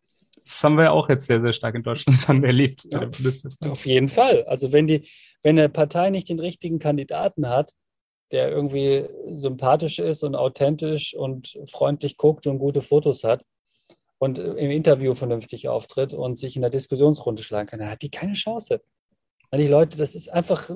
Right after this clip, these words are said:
Speaker 2: die Menschen lieben Menschen. Und, äh, einer der, äh, wichtigsten Sätze von Georg Ortner, „Menschen machen Geschäfte mit Menschen, die sie kennen und lieben.“ Und das ist bei Maklern ganz genauso. Wir versuchen damit halt auch immer den Makler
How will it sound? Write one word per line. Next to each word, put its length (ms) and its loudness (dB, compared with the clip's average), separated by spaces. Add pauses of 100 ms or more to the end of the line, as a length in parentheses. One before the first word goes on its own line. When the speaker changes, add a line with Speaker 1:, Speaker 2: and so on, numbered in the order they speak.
Speaker 2:
die 240 -4
Menschen 420 0
lieben 560 0
Menschen. 480 0 (360)
Und, 180 -2
äh, 120 -2 (120)
einer 240 6
der, 220 6 (140)
äh, 320 -4
wichtigsten 520 -2
Sätze 320 4
von 180 4
Georg 380 2
Ortner, 280 0
„Menschen 280 -2
machen 200 -2
Geschäfte 380 -4
mit 140 -6
Menschen, 240 -4
die 80 -6
sie 80 -8
kennen 180 2
und 80 -4
lieben.“ 200 -6 (480)
Und 100 0
das 120 -2
ist 200 4
bei 100 8
Maklern 320 4
ganz 320 0
genauso. 340 0
Wir 100 -6
versuchen 360 0
damit 240 2
halt 160 -2
auch 100 -16
immer 160 0
den 120 0
Makler 420 -2